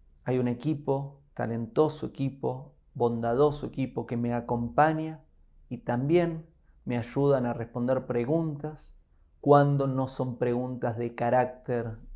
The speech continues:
de contenido, sino cuando son preguntas más administrativas. Ahora bien, en este gran caudal de preguntas que recibimos todos los días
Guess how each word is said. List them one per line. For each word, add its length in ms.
de 200
contenido, 920
sino 540
cuando 380
son 260
preguntas 1000
más 480
administrativas. 1200
Ahora 240
bien, 420
en 120
este 300
gran 580
caudal 1000
de 140
preguntas 1040
que 160
recibimos 680
todos 260
los 120
días 640